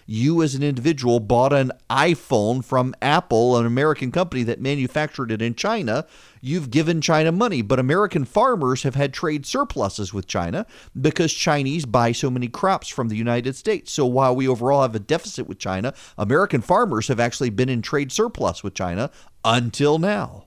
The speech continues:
So now here's, here comes the problem, and, uh, this is a real problem. The president has imposed tariffs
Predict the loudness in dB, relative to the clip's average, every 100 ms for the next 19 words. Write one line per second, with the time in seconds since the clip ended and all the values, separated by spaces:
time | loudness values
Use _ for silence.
0 | _ -12 -2 2 2 2 2 2 0 -2
1 | -2 -4 0 -2 0 -4 0 0 0 -4
2 | -10 -2 0 0 0 -2 -2 -2 -2 -4
3 | -2 -2 0 -2 -2 -6 -4 -2 2 2
4 | 4 0 -2 0 0 0 -6 -16 -20 _
5 | _ _ _ _ _ _ -8 -2 -2 0
6 | 0 2 2 2 2 2 _ -2 0 2
7 | 4 4 0 -2 -2 -2 -4 -2 2 2
8 | 2 2 0 -8 -12 -2 0 2 0 -4
9 | -8